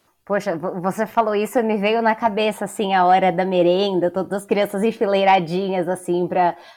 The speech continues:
pra pegar o, o, o, a xícara, o pãozinho, enfim,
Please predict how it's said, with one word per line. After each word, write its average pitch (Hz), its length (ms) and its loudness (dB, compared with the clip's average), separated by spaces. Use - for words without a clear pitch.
pra 190 140 4
pegar 180 480 4
o, 175 40 4
o, 175 440 -2
o, 165 440 -18
a 180 160 0
xícara, 180 800 0
o 165 80 -2
pãozinho, 175 920 0
enfim, 175 380 0